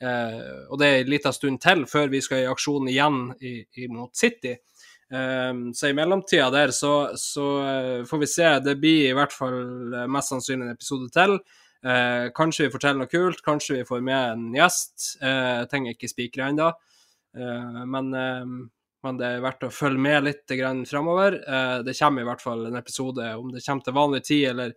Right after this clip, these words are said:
eller ikke, det, det får dere vite i våre vanlige kanaler. Ehm, og de vanlige kanalene våre er, hvis du ikke følger de allerede, så er det, ehm, eh, Pod Arsenal på,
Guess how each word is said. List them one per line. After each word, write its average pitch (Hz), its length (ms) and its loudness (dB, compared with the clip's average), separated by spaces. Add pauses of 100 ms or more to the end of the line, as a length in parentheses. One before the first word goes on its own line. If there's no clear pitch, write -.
(340)
eller 139 180 4
ikke, 139 240 2
det, 131 300 4
det 131 180 2
får 135 380 2
dere 123 180 -2
vite 135 320 0
i 117 80 -6
våre 120 240 -6 (160)
vanlige 127 400 -4
kanaler. 123 400 -8 (160)
Ehm, 120 480 -6 (640)
og 135 240 2
de 135 80 2
vanlige 143 380 2
kanalene 139 340 -2
våre 117 240 -4
er, 185 160 4
hvis 135 160 -2
du 143 80 2
ikke 139 220 0
følger 139 240 0
de 120 80 0
allerede, 143 420 0
så - 160 -6
er 135 240 0
det, 123 160 -4 (160)
ehm, 123 480 -12 (300)
eh, 123 260 -14 (100)
Pod 147 220 2
Arsenal 147 400 4
på, 139 220 2